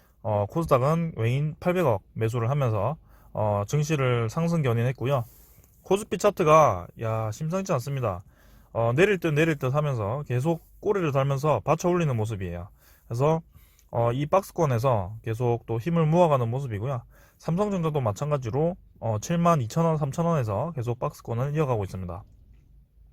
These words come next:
지금 증시가 하락할 이유가 없기 때문에 오히려 유동성 자금이 늘고 있고요. 그 유동성 자금 때문에 계속 상승을 할 것 같습니다. 일단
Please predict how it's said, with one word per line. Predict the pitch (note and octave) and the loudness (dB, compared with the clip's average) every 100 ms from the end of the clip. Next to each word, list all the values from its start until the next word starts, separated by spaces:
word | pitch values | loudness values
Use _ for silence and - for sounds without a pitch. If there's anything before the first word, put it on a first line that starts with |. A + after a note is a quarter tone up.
| - - - - - | -20 -20 -20 -20 -20
지금 | - D#3 F3+ | -2 2 4
증시가 | F3 G3 A3 E3 D#3+ A2 F2+ | 2 2 6 8 8 4 0
하락할 | G#2+ F3 A3 G3+ | -2 -2 0 -2
이유가 | D3+ D3+ | 0 0
없기 | A2+ - | -2 -2
때문에 | C3+ A#2+ G2 G#2 F2+ | -8 -6 -4 -6 -6
오히려 | B2+ D3 B2+ B2 C#3 | -6 -4 -2 -2 -4
유동성 | C#3 D#3+ C#3+ B2 | -4 -4 -4 -4
자금이 | A2 A2 A#2 G#2 F#2 - - - - | -4 -4 -2 -2 -4 -8 -18 -12 -2
늘고 | C#3 D#3+ D3 | 2 4 2
있고요. | - A2+ B2 - - - - - | 0 -6 -8 -10 -20 -20 -20 -8
그 | - C3+ C#3 C#3 C3+ C3 - - - | -2 0 0 0 -2 -4 -10 -14 -6
유동성 | D#3+ F3+ D#3+ B2 | -2 0 0 -2
자금 | A#2 C#3+ | 0 0
때문에 | F3 D#3+ G2+ C3 F3 | 0 0 0 -2 -6
계속 | - A2 B2+ | -8 -6 -4
상승을 | F3+ F#3 E3 B2 C3 E3+ | -4 -2 0 0 0 0
할 | C3+ | -2
것 | C3 D#3 | 0 0
같습니다. | B2+ C#3 G2+ F2+ | 0 0 -4 -4
일단 | F2+ F2+ F2+ | -6 -8 -10